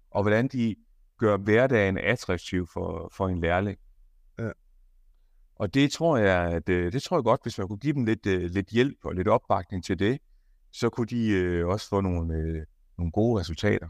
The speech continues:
Speaker 2: Jamen, det er jo, det er jo, det er jo lidt det, der, der, der er også svært, ikke? Altså, fordi der er jo ikke nogen tvivl om, at, at, at, at min virksomhed og jeg, øh, skiller os nok, øh, væsentligt ud i forhold til at være på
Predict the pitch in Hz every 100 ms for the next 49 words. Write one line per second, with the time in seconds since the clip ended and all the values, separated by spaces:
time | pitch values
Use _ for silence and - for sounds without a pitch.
0 | _ _ _ _ _ _ _ _ - 143
1 | 139 143 123 143 139 120 135 143 170 165
2 | 165 151 151 131 127 131 123 131 123 123
3 | - 151 - 127 110 - 165 160 - 135
4 | 120 113 123 113 110 120 147 151 - -
5 | 170 156 113 110 - 117 85 110 101 _
6 | 110 104 - - _ - 113 - 101 101
7 | 156 160 127 123 117 135 127 110 101 107
8 | 95 92 113 147 _ _ _ _ _ _
9 | _ - 107 - - 135 113 110 127 123
10 | - - 107 113 147 143 160 135 135 156
11 | 113 113 123 120 123 127 110 110 117